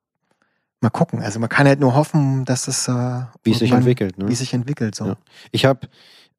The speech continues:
Speaker 2: <clears throat> auf Facebook hab ich gesehen, äh, Moos Plattenladen in,
Speaker 1: Mhm.
Speaker 2: in Karlsruhe.
Speaker 1: Stutt-, ja, ah, Karlsruhe, ja,
Speaker 2: Karlsruhe,
Speaker 1: Karlsruhe,
Speaker 2: ne?
Speaker 1: genau.
Speaker 2: Das ist, genau. Der hat jetzt irgendwie so Plattentaxi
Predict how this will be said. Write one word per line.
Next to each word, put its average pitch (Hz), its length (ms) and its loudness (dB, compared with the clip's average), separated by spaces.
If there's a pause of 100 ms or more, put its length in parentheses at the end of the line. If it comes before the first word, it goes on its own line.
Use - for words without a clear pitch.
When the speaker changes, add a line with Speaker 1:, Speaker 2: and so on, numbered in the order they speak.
(120)
Speaker 2:
<clears throat> 165 320 2
auf 117 120 -4
Facebook 175 600 0
hab 160 80 -2
ich 160 140 -2
gesehen, 143 560 0 (640)
äh, 117 180 2
Moos 117 460 2
Plattenladen 196 680 -6 (300)
in, 139 140 2
Speaker 1:
Mhm. 131 40 2
Speaker 2:
in 143 100 0
Karlsruhe. 139 320 -4
Speaker 1:
Stutt-, 202 260 2 (100)
ja, 113 160 -2 (240)
ah, 123 180 -4
Karlsruhe, - 420 -4
ja, 107 40 0
Speaker 2:
Karlsruhe, 151 200 0 (100)
Speaker 1:
Karlsruhe, - 0 -
Speaker 2:
ne? 156 200 0
Speaker 1:
genau. 120 120 -2
Speaker 2:
Das 117 100 -4
ist, - 40 -20
genau. 117 260 0 (840)
Der 151 600 2
hat 180 160 0
jetzt 170 100 2
irgendwie 165 180 2
so 143 100 -2
Plattentaxi 127 880 -4